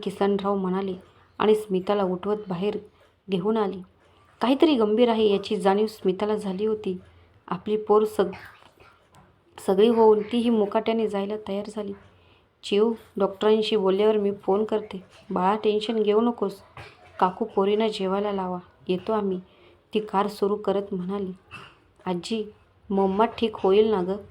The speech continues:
ती गेल्यावर चिऊ लक्ष्मीताईंना बिलगून रडू लागली. "ओ बाळा, तुझ्या मम्माला काहीही होणार नाही.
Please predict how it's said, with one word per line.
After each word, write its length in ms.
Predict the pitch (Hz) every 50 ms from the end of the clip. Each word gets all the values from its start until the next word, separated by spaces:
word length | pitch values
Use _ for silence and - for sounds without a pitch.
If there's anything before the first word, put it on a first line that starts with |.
| - - - - _ _ _ -
ती 60 | 254
गेल्यावर 380 | 220 202 208 190 196 214 226 220
चिऊ 280 | 220 - - 214 214
लक्ष्मीताईंना 680 | 208 196 180 185 - - 214 214 214 214 208 208 214 214
बिलगून 460 | 196 185 185 185 175 208 220 220 208 196
रडू 180 | 185 175 196
लागली. 320 | 208 202 196 190 190 185 185 - _ _ _ - - - - _ _ _ _ -
"ओ 140 | 202 220
बाळा, 280 | 208 196 175 170 185 214 214 - - - -
तुझ्या 200 | - 190 196 214
मम्माला 420 | 214 196 185 180 185 196 196 208 214
काहीही 500 | 214 - - 185 165 196 214 208 226 262
होणार 360 | 262 254 254 226 214 196 190
नाही. 280 | 190 190 190 180 180